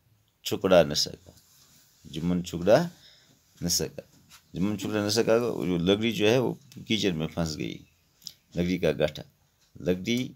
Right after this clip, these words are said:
शहर में न पहुंच सकी। मुझे पैसे कहाँ से मिलते हैं? हाँ, आज जंगल में एक अजीब बात हुई।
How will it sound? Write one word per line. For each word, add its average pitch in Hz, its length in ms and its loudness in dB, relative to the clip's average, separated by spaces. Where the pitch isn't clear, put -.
शहर 98 340 0
में 98 160 -2
न 107 100 -2
पहुंच 101 260 -6
सकी। - 540 -10
मुझे 85 240 -2
पैसे 98 360 0
कहाँ 123 220 0
से 101 160 -2
मिलते 71 360 -6
हैं? - 100 -20
हाँ, 107 400 2
आज 101 240 8
जंगल 101 260 0
में 104 160 0
एक 95 200 0
अजीब 143 360 0
बात 127 260 2
हुई। - 280 -14